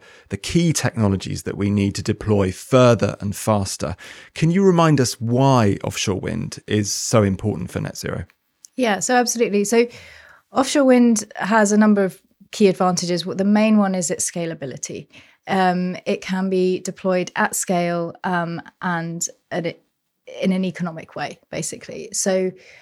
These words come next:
Speaker 2: um, it's certainly part of the energy mix.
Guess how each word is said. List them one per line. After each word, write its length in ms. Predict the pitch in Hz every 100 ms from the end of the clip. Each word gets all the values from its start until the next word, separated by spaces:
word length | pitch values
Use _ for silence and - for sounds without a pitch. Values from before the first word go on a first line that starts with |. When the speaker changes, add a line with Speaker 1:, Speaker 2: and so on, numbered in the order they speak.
| _
Speaker 2:
um, 320 | - 190 185 190
it's 380 | 196 196 -
certainly 300 | - 220 196
part 420 | 185 - 190 220 240
of 80 |
the 60 | 220
energy 300 | 233 233 226
mix. 400 | 226 277 233 -